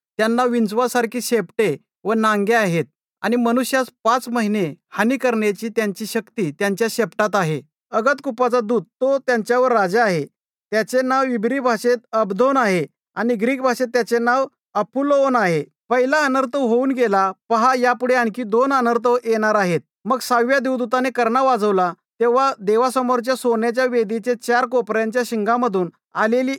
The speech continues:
एक वाणी मी ऐकली. ज्या सहाव्या देवदूताजवळ कर्णा होता, त्यास ती वाणी म्हणाली, "मोठ्या फरात नदीजवळ बांधून ठेवलेले जे चार दूत त्यांना मोकळे सोड." तेव्हा मनुष्यापैकी तिसरा भाग जिवे मारायला तो नेमलेला तास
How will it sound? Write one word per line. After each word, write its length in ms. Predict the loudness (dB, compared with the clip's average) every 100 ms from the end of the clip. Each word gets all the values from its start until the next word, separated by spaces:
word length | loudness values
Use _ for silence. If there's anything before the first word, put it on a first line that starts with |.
| _
एक 260 | -2 -2 0
वाणी 340 | 0 0 0
मी 160 | 0 0
ऐकली. 460 | 0 -2 -6 -8 -10 _ -8
ज्या 140 | -4 -2
सहाव्या 360 | 0 2 2
देवदूताजवळ 640 | 2 0 0 0 2 2 0
कर्णा 340 | 0 0 2
होता, 380 | 0 0 0 -2 _ -4
त्यास 200 | -2 -2
ती 180 | -4 -2
वाणी 280 | 2 2 0
म्हणाली, 480 | 0 0 0 -2 -6 _ _
"मोठ्या 340 | -4 -4 0 -2 0
फरात 200 | 0 0
नदीजवळ 520 | 0 -2 0 2 2
बांधून 460 | 2 0 2 0 0
ठेवलेले 480 | 0 2 2 2 0
जे 180 | 0 -4 0
चार 200 | 0 0
दूत 220 | -2 -6 _
त्यांना 380 | -2 0 0 0 -4 -8
मोकळे 420 | -2 0 2 0
सोड." 260 | 0 0 0 _ -4
तेव्हा 240 | 0 2
मनुष्यापैकी 600 | 2 0 0 -2 -2 -4
तिसरा 400 | -6 -6 -2 -2
भाग 160 | 0 -2
जिवे 300 | 0 0 2
मारायला 520 | 2 2 2 2 0 -4 _ -2
तो 100 | 0
नेमलेला 460 | 2 0 0 0
तास 380 | 0 0 0 0